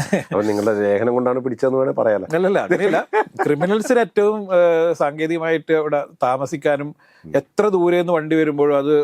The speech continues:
Speaker 2: നോ-, ബൈനോ-, ഒരു ബൈനോക്കുലർ ഉണ്ടെങ്കിൽ അവിടെ ആർക്കും ഒളിച്ച് താമസിക്കാം. കാരണം ഏത് ഭാഗത്തൂടെയും വണ്ടികൾ വരുന്ന സമയത്ത്, ആ, നേരത്തെ തന്നെ നിരീക്ഷിക്കാൻ പറ്റുന്ന ഒരു പ്രത്യേക സ്ഥലമാണ്, തന്ത്രപ്രധാനമായ സ്ഥലമാണ്. പിന്നെ അതാ ഈ വഴികളിലൊന്നും ജനവാസമില്ല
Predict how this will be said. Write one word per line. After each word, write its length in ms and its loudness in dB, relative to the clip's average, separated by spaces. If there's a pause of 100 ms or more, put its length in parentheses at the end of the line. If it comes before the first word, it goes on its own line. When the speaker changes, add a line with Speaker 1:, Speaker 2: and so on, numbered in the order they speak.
(260)
Speaker 2:
നോ-, 140 -8
ബൈനോ-, 320 0
ഒരു 100 2
ബൈനോക്കുലർ 520 0
ഉണ്ടെങ്കിൽ 240 -4
അവിടെ 320 2
ആർക്കും 340 -2
ഒളിച്ച് 200 -6
താമസിക്കാം. 500 -10
കാരണം 180 -4
ഏത് 180 2
ഭാഗത്തൂടെയും 580 0 (320)
വണ്ടികൾ 380 0
വരുന്ന 220 0
സമയത്ത്, 600 -4
ആ, 260 0
നേരത്തെ 440 0
തന്നെ 160 -4
നിരീക്ഷിക്കാൻ 440 -4
പറ്റുന്ന 280 -2
ഒരു 60 -2
പ്രത്യേക 300 -2
സ്ഥലമാണ്, 480 -2
തന്ത്രപ്രധാനമായ 640 0
സ്ഥലമാണ്. 360 -4 (360)
പിന്നെ 160 2
അതാ 220 2
ഈ 260 0
വഴികളിലൊന്നും 1040 -2
ജനവാസമില്ല 720 -2